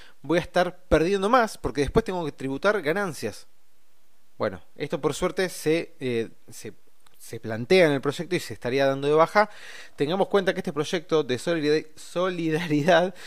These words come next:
va, va a tener que ser aprobado en el Congreso, ¿sí? Todavía esto no es aprobado, es un proyecto de ley. Tiene que estar aprobado en el Congreso, pero conlleva un montón de cuestiones que son muy importantes. Así que ya sabemos, bonos y plazos fijos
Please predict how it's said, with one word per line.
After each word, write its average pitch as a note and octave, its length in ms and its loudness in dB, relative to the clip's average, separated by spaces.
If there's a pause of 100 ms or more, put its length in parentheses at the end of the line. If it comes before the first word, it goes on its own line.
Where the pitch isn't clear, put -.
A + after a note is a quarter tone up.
(460)
va, A#2+ 320 0
va C#3+ 160 6
a D3+ 60 4
tener E3 160 0
que D3 60 -4
ser E3 140 2
aprobado C#3+ 560 8
en B2+ 120 -4
el C3 200 -2
Congreso, A2 480 -4
¿sí? B2+ 180 -6
Todavía C#3 320 4
esto C3+ 180 -6
no C3+ 160 -4
es - 100 -4
aprobado, E3 320 2
es - 100 -8
un B2+ 100 -10
proyecto C3+ 400 -2
de B2 100 2
ley. G2+ 280 -2 (720)
Tiene C3+ 160 -4
que B2+ 60 -2
estar C3+ 180 4
aprobado B2+ 320 4
en C3+ 60 -4
el B2 80 -4
Congreso, G#2+ 420 -6
pero G3+ 320 6 (380)
conlleva F3 580 6
un D3+ 160 2
montón D3+ 480 2
de D3 100 2
cuestiones D#3+ 340 0
que C3+ 60 -10
son C#3+ 300 -4
muy D3 360 0
importantes. G#2+ 580 -4
Así C#3 180 -6
que E3 100 0
ya D3+ 80 -4
sabemos, A2 400 -2
bonos F#3 380 0
y D#3+ 40 -6
plazos D#3+ 280 -2
fijos A3 440 2